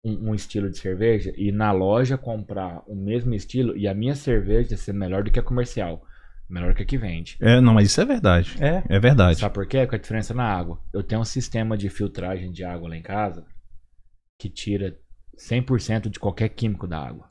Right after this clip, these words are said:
Speaker 2: Aí fica
Speaker 1: Cloro.
Speaker 2: top.
Speaker 1: Qual outro químico que tem? É,
Speaker 3: É,
Speaker 1: flúor.
Speaker 3: flúor.
Speaker 1: Flúor, um
Speaker 3: Tudo.
Speaker 1: monte de coisa.
Speaker 3: Aham.
Speaker 1: Então, assim, eu tenho um equipamento lá em casa que
Speaker 3: Que filtra, tira tudo,
Speaker 1: que
Speaker 3: né?
Speaker 1: filtra tudo.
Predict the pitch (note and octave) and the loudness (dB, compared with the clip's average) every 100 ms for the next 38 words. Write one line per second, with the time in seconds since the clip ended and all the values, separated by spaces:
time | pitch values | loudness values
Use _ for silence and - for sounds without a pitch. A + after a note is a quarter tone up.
0 | - F#2+ F#2+ G2 G2+ G#2+ A2+ A2+ A2+ G#2 | -4 0 2 2 4 6 6 6 6 4
1 | G2+ - - - - - - - D#3 D3+ | 2 -4 -6 -6 -6 -6 -4 -4 -4 -4
2 | C#3 - A#2+ - - G#2 - A#2 G2+ G2 | -2 6 8 8 6 4 2 4 4 2
3 | F#2+ F#2 E2 C#2+ - - - - - - | 0 -2 -2 -4 -6 -8 -8 -6 -4 0
4 | A2+ B2 B2+ B2 C#3 D3 C#3+ C#3+ C3 A#2+ | 4 6 6 8 8 6 4 2 0 -4
5 | - - A#2 B2+ B2 B2+ D3 C#3+ C#3 A2+ | -12 -4 2 2 4 2 0 -2 0 2
6 | G#2+ G#2 A#2 A2 - G#2 - G2 - B2+ | 4 4 4 4 2 0 2 0 2 0
7 | A#2+ A2 G2 F#2 F2+ A2 B2+ G2 G2 - | 2 2 0 -2 -2 2 2 2 -4 -2
8 | G#2 G#2 G#2 - G#2+ - B2+ C#3+ - C#3 | 0 0 -4 -10 -12 -2 0 0 -2 -2
9 | C#3 - A2 G#2+ B2 C3 C3+ - A2+ G2 | -2 0 -2 2 2 2 -6 -4 -4 -4